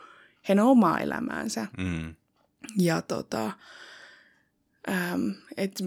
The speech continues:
Speaker 1: ja sit se oli niin hyvä, kun ne kysyi toisilta, että "Kaduks sä, että sä lähdit tähän?" Ja se, että "En." <laughs> Niin musta sekin oli jotenkin silleen, että ja ehkä sekin just, että he sai niinku tukea toisistaan, että he ei ole yksin siinä
Speaker 2: Joo.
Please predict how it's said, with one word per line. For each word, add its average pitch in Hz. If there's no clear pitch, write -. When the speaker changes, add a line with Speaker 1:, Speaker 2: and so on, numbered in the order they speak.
Speaker 1:
ja 202
sit 185
se 190
oli 185
niin 185
hyvä, 214
kun 170
ne 170
kysyi 220
toisilta, 107
että -
"Kaduks 165
sä, -
että 208
sä -
lähdit 196
tähän?" -
Ja 262
se, -
että -
"En." -
<laughs> 240
Niin 175
musta 175
sekin 185
oli 165
jotenkin 160
silleen, -
että -
ja 180
ehkä 196
sekin 220
just, 220
että 196
he 202
sai 220
niinku 180
tukea -
toisistaan, -
että -
he 185
ei 156
ole -
yksin -
siinä -
Speaker 2:
Joo. 73